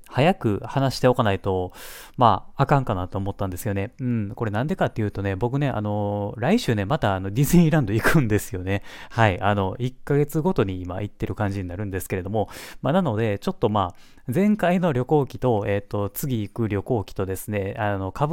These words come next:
ってしまうかもしれないんでね、えー、とりあえず、ま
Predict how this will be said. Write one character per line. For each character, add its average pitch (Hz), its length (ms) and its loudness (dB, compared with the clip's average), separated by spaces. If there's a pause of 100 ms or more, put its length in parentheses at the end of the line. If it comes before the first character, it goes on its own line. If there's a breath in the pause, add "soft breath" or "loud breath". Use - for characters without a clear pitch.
っ - 40 0
て - 180 -6
し 165 120 -4
ま 175 100 0
う 160 60 -2
か 127 120 -4
も 95 100 -4
し - 120 -4
れ 101 120 -2
な 95 100 -2
い 87 60 -6
ん 87 40 -12
で 95 80 -10
ね、 117 200 -4 (260 loud breath)
え 135 140 0
ー、 - 20 -4
と 135 140 -2
り 170 120 0
あ 190 40 2
え 175 40 0
ず、 143 240 0
ま 131 320 2